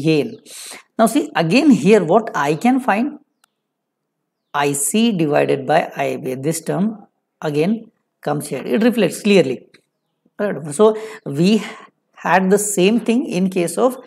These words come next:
bypassed amplifier. Now here also in unbypassed amplifier we have the same thing, I C divided by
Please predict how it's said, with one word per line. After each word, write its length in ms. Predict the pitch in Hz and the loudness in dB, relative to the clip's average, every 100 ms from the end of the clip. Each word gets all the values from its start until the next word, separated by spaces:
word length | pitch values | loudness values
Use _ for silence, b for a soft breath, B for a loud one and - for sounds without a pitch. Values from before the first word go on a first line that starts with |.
| B B B - | B B B 4
bypassed 440 | 196 - 165 139 | 4 6 4 4
amplifier. 460 | 143 123 127 117 117 | 2 -2 -6 -6 -4
Now 160 | 143 | 0
here 260 | 175 180 220 | 2 6 6
also 240 | 247 208 | 6 6
in 80 | 226 | 4
unbypassed 520 | 220 202 202 202 208 | 4 4 4 2 0
amplifier 460 | 208 185 190 190 226 | 0 -2 -2 -2 -2
we 100 | 190 | 2
have 140 | 170 | 2
the 80 | 160 | 2
same 200 | 165 143 | -2 -6
thing, 140 | 139 196 | -4 -2
I 100 | 151 | -2
C 160 | - | -2
divided 320 | 156 135 131 | -2 -2 -2
by 100 | 170 | 0